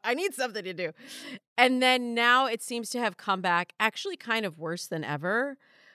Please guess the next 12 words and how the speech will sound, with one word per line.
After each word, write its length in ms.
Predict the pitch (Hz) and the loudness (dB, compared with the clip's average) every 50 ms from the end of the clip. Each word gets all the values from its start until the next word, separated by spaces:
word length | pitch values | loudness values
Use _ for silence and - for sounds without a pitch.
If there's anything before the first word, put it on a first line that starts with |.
| _ _ _ _ | _ _ _ _
But 180 | 240 254 254 254 - | 0 0 0 0 -2
I 140 | - 240 233 | -6 -8 -8
feel 300 | - - - 277 311 330 | -8 -10 -12 -10 -10 -8
like 240 | 349 359 349 - - - _ _ _ _ _ _ _ | -6 -8 -8 -8 -12 -20 _ _ _ _ _ _ _
folks 360 | - - 262 262 262 - - | -6 -2 0 0 0 0 -2
are 100 | 262 226 | -2 -2
really 560 | 208 190 185 208 226 233 247 240 262 254 226 _ _ | -4 -6 -8 -6 -6 -4 -4 -4 -6 -8 -8 _ _
quick 380 | - - 214 208 208 - - - | -8 -4 -4 -2 -2 -4 -8 -12
to 120 | - 208 | -12 -10
just 260 | 185 196 202 190 - | -8 -8 -8 -8 -8
be 160 | - 196 190 190 | -6 -4 -2 0
like, 340 | 185 175 170 165 - - | 0 0 0 -2 -4 -8